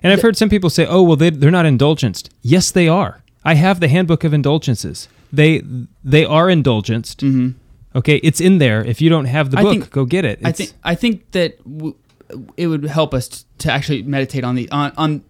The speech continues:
Speaker 2: on family, on
Speaker 1: Yeah.
Speaker 2: the Eucharist. Uh,
Speaker 1: Lately, my favorite mysteries to meditate on are the transportation mysteries. Yeah, yeah. Peop-, some people call 'em the glorious, but it's really the,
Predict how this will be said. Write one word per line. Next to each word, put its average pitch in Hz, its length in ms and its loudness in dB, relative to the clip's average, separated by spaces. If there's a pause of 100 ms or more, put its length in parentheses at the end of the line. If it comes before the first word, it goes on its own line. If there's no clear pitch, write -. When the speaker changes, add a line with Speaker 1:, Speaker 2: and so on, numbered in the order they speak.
Speaker 2:
on 139 180 -4
family, 131 600 -2
on 143 340 2
Speaker 1:
Yeah. - 80 0
Speaker 2:
the 139 100 0
Eucharist. 143 800 -2 (500)
Uh, 143 80 -4
Speaker 1:
Lately, 233 360 4
my 156 200 4
favorite 160 540 0
mysteries 143 420 0
to 127 160 -2
meditate 120 400 -2
on 117 160 -2
are 110 100 0
the 101 220 -4
transportation 131 960 -4 (100)
mysteries. 165 680 -6 (1900)
Yeah, 139 280 2 (360)
yeah. 131 260 2 (240)
Peop-, 185 180 4
some 190 160 0
people 165 200 2
call 135 200 0
'em 127 100 0
the 113 80 0
glorious, 113 500 0
but 135 200 -2
it's - 120 -4
really 123 280 0
the, 104 200 -6